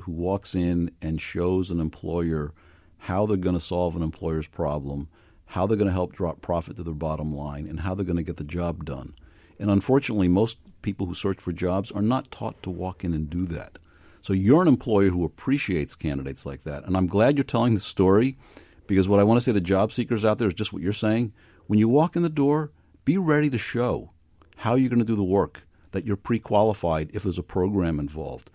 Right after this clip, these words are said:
Make it easier for the employer to hire you, because that's how you stand out.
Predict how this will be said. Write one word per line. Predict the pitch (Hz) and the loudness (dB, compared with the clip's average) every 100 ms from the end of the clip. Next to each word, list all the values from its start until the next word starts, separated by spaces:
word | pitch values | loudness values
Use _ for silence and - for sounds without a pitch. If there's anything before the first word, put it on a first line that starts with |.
| _ - | _ -2
Make | 87 113 120 | 2 2 2
it | 131 | -2
easier | - 107 117 101 85 | 0 -2 0 0 0
for | 82 - | -2 -4
the | |
employer | 85 82 98 92 85 | -4 -4 -2 -2 -2
to | |
hire | 78 - 143 135 | -4 -6 -4 -2
you, | 78 71 73 - | 0 -2 -4 -6
because | 95 90 | -6 -4
that's | 117 | -4
how | - | -6
you | 127 | -8
stand | - - 107 98 | -8 -4 -2 -2
out. | 123 - | -4 -8